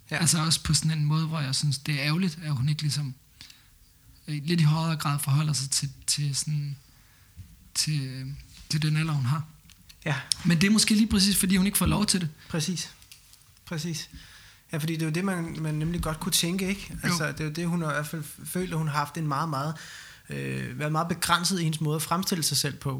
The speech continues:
Speaker 1: Og
Speaker 2: Mhm.
Speaker 1: hun har været haft et ek-, ekstrem årvågen, kritisk årvågenhed over, over alt, hvad hun har, har lavet, den måde, hun har, har været på, og hendes seksualitet og
Speaker 2: Ja, ja.
Speaker 1: alting, ikke?
Speaker 2: Jo.
Speaker 1: Øhm, så der er måske også en, en, en mindre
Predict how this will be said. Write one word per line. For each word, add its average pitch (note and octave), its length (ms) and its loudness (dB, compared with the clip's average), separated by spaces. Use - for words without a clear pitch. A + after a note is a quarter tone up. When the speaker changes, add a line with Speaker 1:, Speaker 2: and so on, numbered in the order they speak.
Speaker 1:
Og - 40 2
Speaker 2:
Mhm. F#3+ 100 6
Speaker 1:
hun E3+ 220 2
har C#3 80 -8
været C#3+ 160 -8
haft B2+ 220 -10
et A#2 140 -12
ek-, - 520 -4
ekstrem F3+ 480 -2
årvågen, D#3+ 400 -2
kritisk F#3+ 380 2
årvågenhed D#3 480 0
over, D3 280 -6
over D#3 220 -4
alt, D3+ 120 -4
hvad D#3 100 -2
hun C#3+ 140 0
har, B2+ 240 -4
har D3+ 100 -4
lavet, C3+ 320 -2
den D3 80 -2
måde, C#3 140 -4
hun C#3 140 -4
har, C3+ 360 -6
har B2+ 80 -8
været B2+ 320 -4
på, C#3 180 -4
og B2+ 180 -4
hendes C3 220 -2
seksualitet C3+ 760 -4
og B2 200 -6
Speaker 2:
Ja, F3 40 4
ja. F#3+ 80 2
Speaker 1:
alting, D3 300 -2
ikke? D#3+ 220 -10
Speaker 2:
Jo. F3+ 140 0
Speaker 1:
Øhm, A#2+ 480 -6
så - 120 -6
der D#3 60 0
er D3+ 80 2
måske E3+ 440 -2
også D#3 220 -2
en, E3+ 160 -6
en, D#3 280 -4
en D#3 100 -2
mindre F3 480 -2